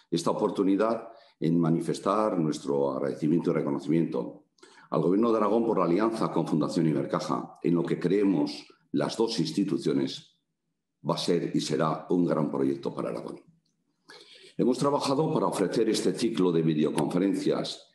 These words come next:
que da a conocer la tecnología blockchain y divulgar la identificación de sus claves y sus posibilidades de aplicación.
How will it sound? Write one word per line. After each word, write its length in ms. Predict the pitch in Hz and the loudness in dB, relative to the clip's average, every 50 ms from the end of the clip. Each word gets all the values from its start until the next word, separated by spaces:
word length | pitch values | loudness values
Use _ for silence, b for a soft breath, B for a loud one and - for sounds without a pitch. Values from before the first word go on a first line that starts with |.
| _ _ - | _ _ -4
que 140 | - 71 | -2 0
da 220 | 73 95 117 117 - | 2 2 2 2 2
a 40 | 110 | 2
conocer 520 | 98 87 82 80 82 107 98 95 85 76 | 2 2 2 2 2 2 2 2 2 2
la 160 | 73 71 69 | 0 0 0
tecnología 540 | - - 69 73 71 65 64 - 98 101 90 | 0 0 0 0 0 -2 -2 -2 0 0 0
blockchain 720 | 69 69 87 95 - - - - 76 73 - - - - - - b b b b b b b b b - | 2 0 0 -2 -2 -4 -4 -2 0 2 2 0 -2 -4 -10 -20 b b b b b b b b b -2
y 120 | - 98 | 0 0
divulgar 680 | 92 104 104 117 117 98 95 107 113 113 113 - - 85 | 2 2 2 2 2 2 2 2 2 2 0 0 2 2
la 80 | 85 | 2
identificación 1000 | 85 82 80 80 78 78 76 - - - - 90 87 87 - 101 101 101 101 90 | 4 4 2 2 0 0 -2 -2 -2 -2 0 0 -2 0 0 2 2 2 2 2
de 80 | 87 | 0
sus 280 | 95 - - 87 - - | 0 -2 -4 -6 -6 -4
claves 640 | - 110 107 110 110 127 139 147 135 - - - _ | -2 0 0 2 2 2 0 0 -2 -6 -12 -14 _
y 80 | - - | -6 -6
sus 240 | - - - - - | -4 -2 -2 -4 -4
posibilidades 760 | - - 76 - - 73 67 71 76 71 80 82 76 78 73 | -4 -8 -6 -4 -4 -2 -2 0 0 0 0 0 0 -2 -2
de 80 | - 78 | -4 -4
aplicación. 640 | - - - - - - - - - - - - | -4 -6 -8 -10 -10 -6 -4 -4 -4 -4 -4 -8